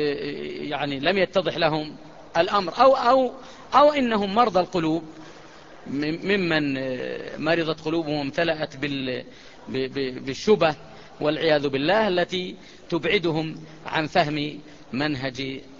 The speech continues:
السلف الصالح في هذا البيان وغير، في هذا الباب وغيره. ثم إنهم لم ينكر عليهم أحد في بيان أحوال الرواة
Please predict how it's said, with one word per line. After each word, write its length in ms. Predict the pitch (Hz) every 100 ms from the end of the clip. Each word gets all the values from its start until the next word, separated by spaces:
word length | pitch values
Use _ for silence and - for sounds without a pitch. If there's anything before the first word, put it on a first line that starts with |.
| -
السلف 360 | 127 - 127 127
الصالح 520 | 156 247 180 131 - - - - - - - - - - - - - - -
في 160 | 147
هذا 180 | 165 147
البيان 360 | 127 135 175 208
وغير، 320 | 208 247 170
في 160 | 135
هذا 160 | 160 160
الباب 300 | 147 185 202
وغيره. 420 | 214 233 180 120 - - - - - - - - - - - - - -
ثم 260 | 254 262
إنهم 520 | 277 277 254 254 240 - - -
لم 320 | 180 269 311 269 -
ينكر 400 | 208 208 190 165
عليهم 440 | 151 175 160 156
أحد 280 | - - 107 - - - - - - -
في 140 | 151
بيان 320 | 139 156 160
أحوال 420 | 151 - 151 151
الرواة 440 | 135 127 135 160